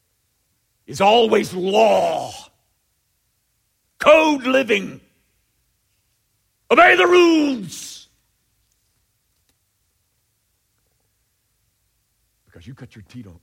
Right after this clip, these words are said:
teeth on a doctrine that told you that if you just be a b-, good little boy and girl, you're gonna be rewarded in heaven. And you're gonna be walking the streets of gold with more rewards than Jimmy Young.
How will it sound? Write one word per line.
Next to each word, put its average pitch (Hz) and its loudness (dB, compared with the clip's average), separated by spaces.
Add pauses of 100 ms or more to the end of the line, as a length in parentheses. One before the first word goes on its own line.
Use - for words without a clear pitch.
teeth 110 -20
on 82 -20
a 71 -20
doctrine 78 -20 (1400)
that - -20
told 107 -20
you 98 -20
that 80 -20 (600)
if - -20
you 104 -20
just 120 -20
be 127 -16
a 131 -10
b-, 123 -20 (100)
good 143 -18
little 165 -16
boy 202 -16
and 202 -18
girl, 226 -20 (1400)
you're 110 -16
gonna 139 -12
be 202 -16
rewarded 247 -12
in 262 -14
heaven. 269 -16 (1300)
And 85 -20
you're 135 -14
gonna 196 -14
be 220 -16
walking 247 -16
the 269 -18
streets - -18
of 233 -20
gold 294 -16
with 185 -14
more 185 -14
rewards 277 -12
than 226 -18
Jimmy 262 -18
Young. 269 -16